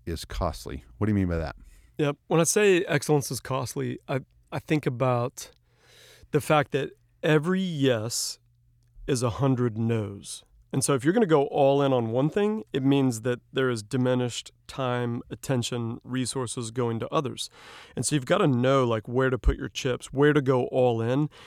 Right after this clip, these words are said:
Speaker 2: and what squeeze will be worth the juice. And so it's really, i-, i-, it's an investment. And you can't give the same level of investment and excellence to all things, or it's gonna lead to,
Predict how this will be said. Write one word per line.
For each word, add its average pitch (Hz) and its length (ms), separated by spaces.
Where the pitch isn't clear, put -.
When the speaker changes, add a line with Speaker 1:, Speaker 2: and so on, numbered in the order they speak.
Speaker 2:
and 151 400
what 147 260
squeeze 139 880
will 139 120
be 123 140
worth 120 360
the 123 100
juice. 113 520
And 135 120
so 139 180
it's 127 140
really, 139 680
i-, - 160
i-, 147 160
it's 147 180
an 165 100
investment. 123 680
And 165 360
you 131 100
can't 175 460
give 139 280
the 120 80
same 151 560
level 120 560
of 135 120
investment 135 720
and 127 200
excellence 127 580
to 139 340
all 139 320
things, 135 640
or 143 100
it's 127 120
gonna 151 180
lead 131 280
to, 110 300